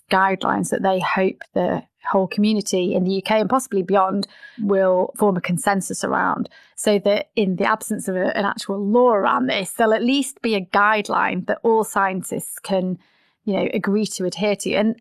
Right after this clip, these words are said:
and they want that. They don't want this to be a kind of grey area, because it puts labs in a really difficult position if they're each having to navigate what their own sort of risk appetite is for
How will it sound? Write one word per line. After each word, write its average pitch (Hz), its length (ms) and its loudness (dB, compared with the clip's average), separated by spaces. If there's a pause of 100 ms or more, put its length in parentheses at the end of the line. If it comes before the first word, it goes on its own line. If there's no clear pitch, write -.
and 233 140 2
they 277 180 2
want 220 400 2
that. - 180 0
They 208 120 2
don't 226 260 0
want 226 240 2
this 196 200 -2
to 180 100 -6
be 185 140 0
a 180 80 -4
kind 180 220 -4
of 170 140 -8
grey 202 320 2
area, 180 340 0
because - 200 -6
it - 100 -8
puts - 400 -2
labs 208 280 2
in 214 60 0
a 190 60 0
really 202 320 2
difficult - 380 -4
position 190 360 -4
if - 100 -8
they're 202 220 0
each - 200 -4
having 190 260 -2
to - 260 -2 (460)
navigate 196 540 0
what 185 160 2
their 190 160 2
own 185 260 0
sort - 260 -6
of - 60 -20 (100)
risk 214 400 0
appetite - 480 -2
is - 280 -4
for 208 320 0